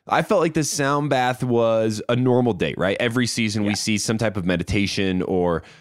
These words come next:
Speaker 1: we see some type of, uh, like,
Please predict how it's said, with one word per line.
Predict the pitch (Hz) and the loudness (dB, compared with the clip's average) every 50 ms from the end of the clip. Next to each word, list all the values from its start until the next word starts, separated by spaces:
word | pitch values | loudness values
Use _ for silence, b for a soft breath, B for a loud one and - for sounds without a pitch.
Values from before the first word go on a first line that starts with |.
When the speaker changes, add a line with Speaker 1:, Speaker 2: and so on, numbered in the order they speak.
| b b - | b b -2
Speaker 1:
we | 101 | -2
see | 101 - - 104 98 | 0 0 0 -2 -2
some | - - 110 104 107 104 | 0 0 0 0 0 0
type | 101 98 98 92 92 85 - - | 0 0 2 2 0 0 -2 -2
of, | - 85 80 76 73 71 69 - _ _ _ _ _ _ - - | -2 -2 0 0 -2 -4 -6 -8 _ _ _ _ _ _ -4 -2
uh, | 85 85 82 76 73 71 67 62 - - _ _ | 0 0 0 0 -2 -4 -4 -6 -8 -12 _ _
like, | 90 82 76 - - | -2 -2 -2 -2 -8